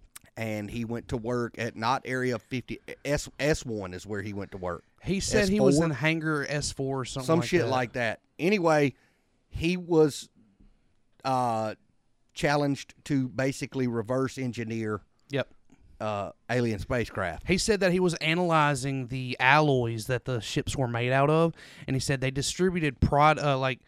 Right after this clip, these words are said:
Speaker 2: the way that these metals reacted was of, n-, like, nothing we had ever seen.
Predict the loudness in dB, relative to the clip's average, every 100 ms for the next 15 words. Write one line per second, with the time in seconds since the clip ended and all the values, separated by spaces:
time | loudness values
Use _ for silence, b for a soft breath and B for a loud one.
0 | b b b b -8 -4 0 -2 -2 -6
1 | -6 -2 0 0 0 -2 2 2 2 0
2 | -2 0 -2 -2 -4 -4 -4 -4 -6 -4
3 | 2 4 6 4 4 4 4 4 2 -2
4 | -4 -6 -8